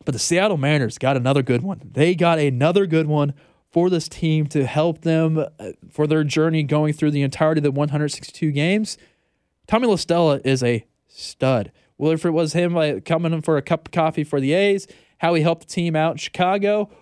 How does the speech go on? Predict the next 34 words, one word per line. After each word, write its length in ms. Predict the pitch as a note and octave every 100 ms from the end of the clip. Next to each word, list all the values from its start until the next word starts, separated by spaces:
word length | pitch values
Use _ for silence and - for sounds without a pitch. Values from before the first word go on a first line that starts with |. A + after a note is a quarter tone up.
| _
or 160 | - F3+
even 160 | G3+
as 120 | G#3 F#3
a 40 |
San 140 | -
Francisco 420 | F#3 - F#3 - D#3+
Giant. 420 | C#3+ C#3+ A#2 -
Uh, 340 | C3+ C3 B2
what, 360 | A#2+ D2+ C3+ B2
two 160 | -
years 300 | G3+ F#3+ G3
ago 260 | F#3+ F3+ F#3
when 100 | F3+
the 60 | E3+
Giants 400 | D#3 E3+ E3+ -
were, 80 |
like, 180 | E3 D#3 _ _
the 60 | -
best 340 | C3 D3+ D#3
team 140 | - E3
in 100 | D#3
baseball, 540 | C#3+ D3+ - D#3+ D#3
like, 240 | - B2+ -
Tommy 200 | G3 G#3+
La 60 |
Stella 280 | F#3 - G3+
kinda 180 | E3+ D#3+
had 100 | D#3
his 120 | C#3
little, 220 | D3 B2+
um, 180 | - C3+
handprint 500 | B2 D3 G3 - A2+
in 80 | A2
that 220 | A2 A2+